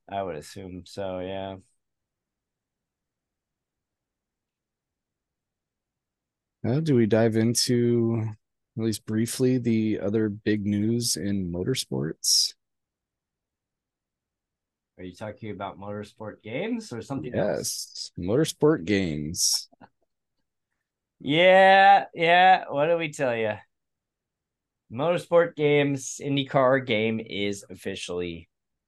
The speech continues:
Speaker 1: done. And not
Speaker 2: Because
Speaker 1: by
Speaker 2: they
Speaker 1: done, completed, I
Speaker 2: fired
Speaker 1: mean,
Speaker 2: they
Speaker 1: in the
Speaker 2: fired
Speaker 1: trash
Speaker 2: the
Speaker 1: can.
Speaker 2: entire development team. Well, I guess not fired. They let 'em go 'cause
Speaker 1: They let
Speaker 2: they have no money.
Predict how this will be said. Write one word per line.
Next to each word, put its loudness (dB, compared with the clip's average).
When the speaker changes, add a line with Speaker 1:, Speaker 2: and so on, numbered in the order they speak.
Speaker 1:
done. -12
And -2
not 2
Speaker 2:
Because 0
Speaker 1:
by 2
Speaker 2:
they -2
Speaker 1:
done, 2
completed, 0
I 0
Speaker 2:
fired 0
Speaker 1:
mean, -4
Speaker 2:
they 2
Speaker 1:
in 2
the 4
Speaker 2:
fired -
Speaker 1:
trash 2
Speaker 2:
the 2
Speaker 1:
can. -4
Speaker 2:
entire -2
development -6
team. -10
Well, 4
I 6
guess 2
not -4
fired. -4
They 4
let 2
'em -4
go -4
'cause 0
Speaker 1:
They 2
let 2
Speaker 2:
they -4
have -12
no -6
money. -6